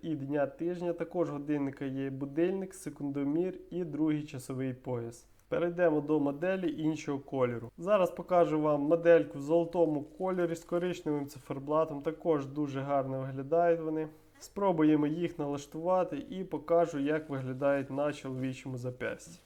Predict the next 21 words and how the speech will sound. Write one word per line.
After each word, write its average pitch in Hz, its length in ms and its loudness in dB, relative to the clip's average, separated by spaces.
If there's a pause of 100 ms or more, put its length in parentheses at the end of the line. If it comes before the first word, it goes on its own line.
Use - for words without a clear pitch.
До 165 200 -2
речі, 165 260 4
серія 165 480 2
А 151 40 0
Кью 160 240 -4
двісті 151 380 -2
тридцять — 151 520 -4
це 175 160 2
годинники 139 640 -2
невеликого 151 720 0
розміру. 147 640 -4
Вони 185 360 2
дуже 165 260 -2
добре 165 360 0
дивляться 151 540 0
на 160 220 4
тонких 156 560 -4
чоловічих 151 920 -6
та 185 220 0
жіночих 147 520 -4
зап'ястях. 127 640 -6